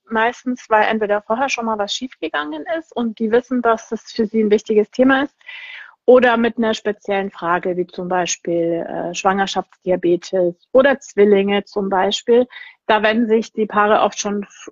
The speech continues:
äh, früher an mich. Ich lege meinen Schwerpunkt auch gar nicht so auf die Stillprobleme beim Stillvorbereitungskurs, weil, ähm,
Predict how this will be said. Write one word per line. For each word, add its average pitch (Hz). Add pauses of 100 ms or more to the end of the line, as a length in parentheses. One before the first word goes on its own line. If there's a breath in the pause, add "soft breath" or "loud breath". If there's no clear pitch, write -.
äh, 196
früher 277
an 269
mich. 311 (200)
Ich -
lege 269
meinen 254
Schwerpunkt 247 (220)
auch -
gar 220
nicht 254
so 233
auf 202
die 233
Stillprobleme 226
beim 185
Stillvorbereitungskurs, 202
weil, 208 (540)
ähm, 220